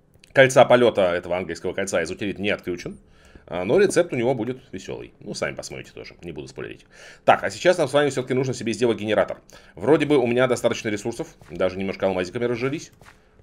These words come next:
Хотя шли не за ними. Но, э, давайте возьмём железо, которое я подготовил. И что там было нужно ещё? Э, это не ты. Погодите, а чё я генератор-то? Во. Э, хочу фёрнес-генератор, никаких сервайвалистов. Это вот такая фигня, это ещё дерево.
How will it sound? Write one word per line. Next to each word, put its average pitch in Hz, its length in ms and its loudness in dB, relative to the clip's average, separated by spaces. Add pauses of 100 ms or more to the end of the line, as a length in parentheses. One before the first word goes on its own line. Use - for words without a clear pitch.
Хотя 85 220 -6
шли 90 200 -8
не 85 80 -6
за 82 120 -6
ними. 123 240 -6 (360)
Но, 127 400 4
э, 110 320 0
давайте 113 280 4
возьмём 101 340 0
железо, 98 460 -2
которое 120 220 0
я 123 60 6
подготовил. 143 500 0
И 120 120 -6
что - 140 -10
там 143 140 0
было 139 160 2
нужно 127 200 -2
ещё? 92 360 -4 (420)
Э, 107 100 -2
это 135 380 8
не 113 80 -4
ты. 82 240 -4 (640)
Погодите, 117 360 -2
а 90 60 2
чё 127 160 0
я 113 60 2
генератор-то? 98 500 -4
Во. 82 260 -6 (120)
Э, 78 360 -8
хочу 101 200 -12
фёрнес-генератор, 104 720 -2
никаких 95 340 -6
сервайвалистов. 95 680 -4 (520)
Это 120 240 2
вот 107 100 0
такая 110 260 0
фигня, 123 360 -2
это 110 260 -2
ещё 110 320 -4
дерево. 90 520 -2